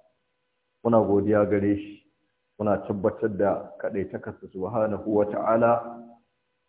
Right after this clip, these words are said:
cikin mulkinsa, haka nan cikin jujjuyawan al'amura. Mun shaida Allah subhanahu wa ta'ala shi kaɗai yake,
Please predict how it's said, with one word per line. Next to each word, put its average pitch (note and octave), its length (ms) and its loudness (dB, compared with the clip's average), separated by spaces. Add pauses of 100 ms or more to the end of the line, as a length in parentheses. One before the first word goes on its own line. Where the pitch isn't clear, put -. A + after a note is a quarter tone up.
(100)
cikin A#2 220 -6
mulkinsa, A#2+ 760 2 (440)
haka A2+ 260 0
nan A2+ 240 2
cikin A#2 280 -4
jujjuyawan G2+ 640 0
al'amura. G2+ 460 -4 (840)
Mun A#2+ 200 2
shaida A2 460 6
Allah A2+ 360 4
subhanahu G#2+ 500 2
wa G#2 160 2
ta'ala G2+ 440 -2 (100)
shi A#2+ 100 -12
kaɗai C3 320 2
yake, C3+ 260 0